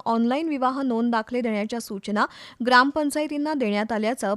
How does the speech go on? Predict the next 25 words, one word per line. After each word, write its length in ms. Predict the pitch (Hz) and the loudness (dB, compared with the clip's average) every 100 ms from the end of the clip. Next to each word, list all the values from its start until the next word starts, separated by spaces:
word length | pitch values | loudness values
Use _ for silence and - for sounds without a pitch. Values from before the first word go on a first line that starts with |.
| 233 | 0
पंचायत 320 | 220 220 269 | -2 0 -2
समितीचे 580 | 285 233 226 240 - 233 | -2 -2 -2 -4 -4 -2
गटविकास 640 | 208 220 269 294 285 285 | -2 -4 -4 -2 -4 -2
अधिकारी 460 | 202 202 - 214 330 - - 233 | -4 -6 -4 -4 -4 -8 -10 0
डॉक्टर 320 | 233 - 269 | 0 0 -4
संदीप 420 | - 233 226 302 | 0 0 0 -2
भंडारी 400 | 247 214 202 233 | -2 0 0 -2
यांनी 260 | 233 196 196 | -2 -2 -4
सांगितलं. 480 | 202 190 196 214 196 - - - 220 | -4 -6 -4 -2 -2 -4 -20 -10 0
ज्या 200 | 269 330 | 2 2
ग्रामपंचायती 800 | 320 285 285 262 233 240 233 269 - | 4 2 2 0 -2 -2 -4 -4 -2
ऑनलाइन 420 | 233 233 262 311 | 0 0 0 0
दाखले 380 | 240 202 247 214 | 0 0 -2 -2
देत 180 | 208 220 | -2 0
नसतील 420 | 220 240 - 202 | -2 -2 -4 -6
त्यांची 340 | 208 226 220 254 | -4 -2 -2 -2
माहिती 380 | 233 240 247 294 | 0 -2 -4 -4
पंचायत 460 | 240 220 262 285 | 0 0 0 -4
समितीला 480 | 294 240 240 240 247 | -2 -2 -2 -2 -2
कळवण्याचं 520 | 233 202 202 220 254 - | 0 0 0 -2 -4 -2
आवाहनही 560 | 202 202 233 226 254 | -2 0 0 0 0
डॉक्टर 320 | 277 202 - 226 | 0 -4 -4 -4
भंडारी 440 | 208 196 202 240 | -2 -2 -2 -2
यांनी 260 | 214 190 185 | -2 -2 -4
केलंय. 260 | 190 190 | -4 -2